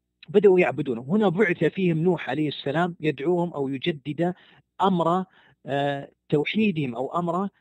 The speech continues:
آه، دينهم. هذه أصل عبادة الأصنام كيف ظهرت في الأرض،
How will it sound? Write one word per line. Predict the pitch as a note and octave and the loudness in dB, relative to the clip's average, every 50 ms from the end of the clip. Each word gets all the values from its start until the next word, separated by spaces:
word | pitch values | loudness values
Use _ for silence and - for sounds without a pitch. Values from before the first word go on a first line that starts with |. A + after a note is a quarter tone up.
| _ _ _ _ - - - | _ _ _ _ -20 -14 -10
آه، | A#2+ B2+ B2 B2+ - - - C#3+ B2 _ - - | -8 -6 -6 -8 -10 -14 -18 -20 -20 _ -10 -6
دينهم. | G3 G#3+ G3+ E3+ D3+ D3+ D3 A2+ G2+ | -2 0 0 0 0 -2 -4 -4 -4
هذه | A2 D#3+ G3 F3+ E3+ E3+ - | -2 -2 0 0 0 -2 -2
أصل | F3 - - F3 D#3 - | -4 -6 -6 -8 -6 -6
عبادة | C#3 C#3 D#3+ E3+ E3 D3+ D#3 - | -4 -2 -2 -2 0 -2 -4 -6
الأصنام | C#3+ B2+ C#3 - - _ - D3+ C#3 | -8 -12 -12 -14 -14 _ -12 -12 -8
كيف | - D#3+ D3 C#3+ | -6 -6 -4 -4
ظهرت | C3+ C#3 D3 D3+ D#3+ E3 D#3+ - | -4 -6 -4 -6 -6 -6 -8 -10
في | - - | -10 -10
الأرض، | B2 - B2+ A#2+ - | -6 -2 -2 -4 -4